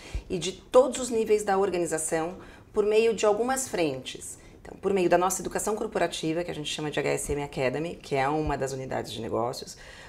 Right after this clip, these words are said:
por meio também de live events, que são os nossos eventos, como é o caso da Expo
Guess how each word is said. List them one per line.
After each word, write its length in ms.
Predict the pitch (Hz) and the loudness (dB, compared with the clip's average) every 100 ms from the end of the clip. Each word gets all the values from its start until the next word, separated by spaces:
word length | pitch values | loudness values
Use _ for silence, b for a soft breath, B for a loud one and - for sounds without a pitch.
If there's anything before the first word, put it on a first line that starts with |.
| B | B
por 140 | 214 | 4
meio 240 | 214 226 226 | 6 6 4
também 220 | 220 220 | 2 2
de 100 | 208 | 4
live 300 | 202 214 226 | 8 8 6
events, 400 | 185 175 190 - | 2 2 2 -4
que 80 | - | -6
são 160 | 208 | -4
os 80 | 208 | -2
nossos 280 | 196 190 190 | -2 -2 -2
eventos, 520 | 185 170 175 180 - | 0 2 2 0 -8
como 180 | - 175 | -6 -4
é 20 | |
o 60 | 170 | -4
caso 300 | 165 160 160 | -4 -4 0
da 480 | 156 156 156 151 147 | 2 2 0 -2 0
Expo 580 | - 160 - - - | 2 2 -2 -10 -12